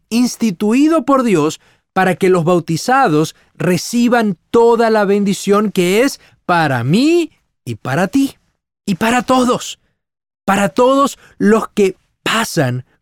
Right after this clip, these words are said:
por la fuente bautismal y en ella son hechos hijos e hijas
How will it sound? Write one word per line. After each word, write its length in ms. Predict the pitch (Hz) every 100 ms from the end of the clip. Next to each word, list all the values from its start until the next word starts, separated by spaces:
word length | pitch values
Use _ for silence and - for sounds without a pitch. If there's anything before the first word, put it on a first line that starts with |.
| _
por 180 | - 151
la 120 | 147
fuente 640 | 139 170 170 165 156 170 151
bautismal 840 | 139 160 160 170 - 170 143 120 123 _ _ -
y 160 | 165
en 100 | 170
ella 480 | 175 214 226 196 220
son 240 | - 226
hechos 540 | 214 160 - 160 156 -
hijos 460 | 180 180 202 196 -
e 160 | 208
hijas 440 | 170 135 123 175